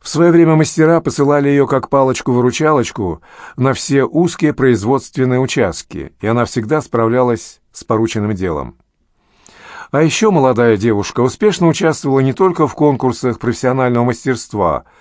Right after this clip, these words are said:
но и в спортивных соревнованиях,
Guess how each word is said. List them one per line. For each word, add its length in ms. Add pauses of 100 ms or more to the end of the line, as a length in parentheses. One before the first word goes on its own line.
(380)
но 280
и 160
в 20
спортивных 640
соревнованиях, 1000